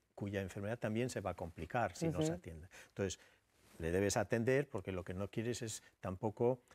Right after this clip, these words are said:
Speaker 1: en términos económicos, que a una persona se le complique su enfermedad y sea mucho más caro luego.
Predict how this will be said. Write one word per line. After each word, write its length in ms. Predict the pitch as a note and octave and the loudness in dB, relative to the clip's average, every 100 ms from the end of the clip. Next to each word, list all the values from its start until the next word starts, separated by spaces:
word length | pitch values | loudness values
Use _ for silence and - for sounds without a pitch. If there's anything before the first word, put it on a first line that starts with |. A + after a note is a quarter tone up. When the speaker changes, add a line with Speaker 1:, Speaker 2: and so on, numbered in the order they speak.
| - | -10
Speaker 1:
en 120 | F2 | -6
términos 520 | G#2 F#2 G2 G2+ G2 | -4 -2 -2 -2 -2
económicos, 640 | A2 A2+ G#2+ A2 A2 C#3 | -6 -6 -4 -6 -2 -4
que 200 | - G2 | -2 -6
a 40 | F#2+ | -4
una 300 | G2 G2+ G2 | -4 -4 -4
persona 400 | A2 - A2+ G2+ | -6 -6 -6 -6
se 100 | F#2 | -8
le 160 | F2+ | -10
complique 460 | - F2+ - G2 A2+ | -10 -10 -4 -2 0
su 100 | A#2+ | -2
enfermedad 300 | G#2+ A2 A2 | -2 -2 -2
y 60 | A#2+ | -2
sea 160 | C3 | 0
mucho 200 | A#2 F#2+ E2 | -2 -4 -8
más 180 | D2+ | -8
caro 260 | - D#2+ D#2+ | -6 -6 -4
luego. 380 | D#2 A2 F2 | -2 -4 -6